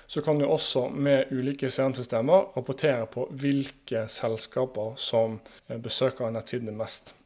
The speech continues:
Så du, du kan abs-, da se, du kan få en breakdown på navnene på ulike selskapene, og hvem som er mest engasjerte. Og det som du bør gjøre når du har startet, eh, å lage en liste over selskaper som har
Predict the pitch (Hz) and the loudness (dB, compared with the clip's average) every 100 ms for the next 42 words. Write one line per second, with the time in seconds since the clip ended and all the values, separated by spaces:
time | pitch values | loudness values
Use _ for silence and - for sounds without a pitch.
0 | _ _ _ - - - 165 156 139 - | _ _ _ -20 -12 2 4 4 0 -12
1 | - - - 147 151 - 156 - 156 156 | -18 -20 -10 -4 -4 -2 -2 4 4 4
2 | - - 170 143 - - 151 131 139 139 | -2 -4 4 4 6 4 4 4 0 0
3 | 151 - 143 135 147 139 - 180 220 - | 0 2 2 4 4 4 4 4 2 -2
4 | _ - - 139 139 - - - - - | _ -2 4 6 6 4 -18 -20 -14 -2
5 | 147 147 131 123 120 131 123 127 123 120 | 6 6 6 0 -4 -4 -4 -4 -2 0
6 | - 139 151 147 190 - - _ 139 131 | 0 0 2 0 0 -6 -20 _ -4 2
7 | 139 131 120 123 120 120 120 - 123 113 | 4 4 -2 -4 -4 -2 -4 -4 -6 -4
8 | - 95 - - - - - - - _ | -4 -4 -8 -12 -18 -20 -20 -20 -20 _
9 | - 151 160 170 - _ - 147 180 180 | 10 12 12 10 0 _ -8 4 10 10
10 | 175 - - - _ - - 156 147 143 | 10 4 -12 -20 _ -12 2 4 4 2
11 | - _ _ _ - 139 139 143 139 147 | -4 _ _ _ -12 -4 0 4 6 6
12 | 147 151 143 131 - 135 131 - 147 139 | 6 4 2 2 2 2 2 0 -2 -2
13 | - 135 127 - 127 123 127 127 - 131 | 0 0 0 -2 -2 -2 -2 -2 -4 -2
14 | - 120 - 127 131 120 117 117 | -2 -2 -2 -4 -4 -4 -4 -6